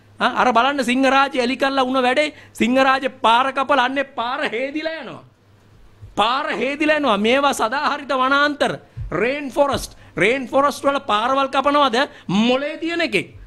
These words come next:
ආ, සර්ගේ තරම. ඔය හිතා ගන්න පුළුවන් නේ මොලේ තරම. හිතා ගන්න පුළුවන් නේ ෆේල්ද නැද්ද කියලා. අන්න පාරවල් හේදිලා යනවා. දැන් කෝ ඒවට නඩු?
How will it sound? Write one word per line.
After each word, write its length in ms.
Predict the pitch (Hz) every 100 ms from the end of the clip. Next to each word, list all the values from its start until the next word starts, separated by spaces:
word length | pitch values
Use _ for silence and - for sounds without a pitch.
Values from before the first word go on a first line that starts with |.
| -
ආ, 140 | 208
සර්ගේ 500 | 214 214 254 285 247
තරම. 380 | 226 233 285 285 139 - - -
ඔය 80 | 214
හිතා 300 | 220 220 262
ගන්න 240 | 277 285 277
පුළුවන් 240 | 269 285
නේ 60 | 262
මොලේ 280 | 240 269 277
තරම. 320 | 269 294 277 254 -
හිතා 300 | - - 262
ගන්න 220 | 269 277 269
පුළුවන් 180 | 277
නේ 80 | 262
ෆේල්ද 360 | 208 214 277 277
නැද්ද 320 | 294 294 294 285
කියලා. 280 | 277 254 226 - -
අන්න 180 | - 269 269
පාරවල් 480 | 233 254 285 294 220
හේදිලා 440 | 220 277 330 320 240
යනවා. 200 | 139 - - -
දැන් 160 | 269
කෝ 200 | 269 294
ඒවට 320 | 320 320 320 294
නඩු? 280 | 311 427